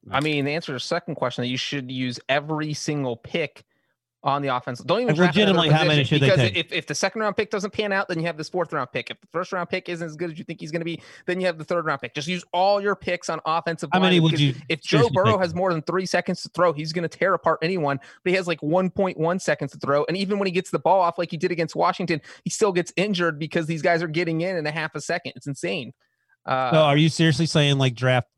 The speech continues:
Speaker 2: five offensive linemen?
Speaker 1: I am seriously saying that if you have seven picks, one pick per
Speaker 2: <laughs>
Speaker 1: round,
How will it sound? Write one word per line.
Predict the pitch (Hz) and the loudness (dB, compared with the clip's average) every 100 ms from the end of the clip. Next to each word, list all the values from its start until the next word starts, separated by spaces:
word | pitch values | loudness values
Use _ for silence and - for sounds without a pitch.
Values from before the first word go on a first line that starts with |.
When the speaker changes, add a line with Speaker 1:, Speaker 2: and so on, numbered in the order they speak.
| - | 0
Speaker 2:
five | 123 123 117 - | 2 4 2 0
offensive | 117 110 110 | 0 0 2
linemen? | 113 120 127 - _ _ _ _ - | 2 2 -2 -6 _ _ _ _ -4
Speaker 1:
I | 131 156 | -2 0
am | 165 147 | -2 -4
seriously | - 156 143 139 131 | -6 -4 -4 -4 -4
saying | 131 123 | -4 -4
that | 117 | -6
if | 113 131 | -10 -6
you | 131 | -4
have | 123 | -4
seven | - 131 139 139 | -4 -4 -2 -4
picks, | 139 127 - - | -6 -6 -10 -12
one | 127 143 | -6 -6
pick | - 143 - | -6 -8 -4
per | 139 | -2
Speaker 2:
<laughs> | |
Speaker 1:
round, | 120 107 104 | -2 -6 -10